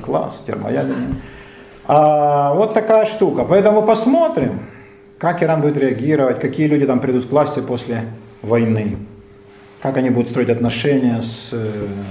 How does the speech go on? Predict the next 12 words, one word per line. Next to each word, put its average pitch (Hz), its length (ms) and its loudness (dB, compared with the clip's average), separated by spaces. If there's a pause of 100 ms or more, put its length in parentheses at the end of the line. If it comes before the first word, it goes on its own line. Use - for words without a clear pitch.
(280)
суннитскими 127 840 0
режимами, 110 560 -2
которых 104 380 -8
ненавидят. 104 720 -6 (1120)
Э, 110 300 -2
втянется 143 440 0
ли 117 120 2
весь 165 320 2
исламский 127 500 -2
мир 117 180 2
в 107 40 2
войну 110 480 0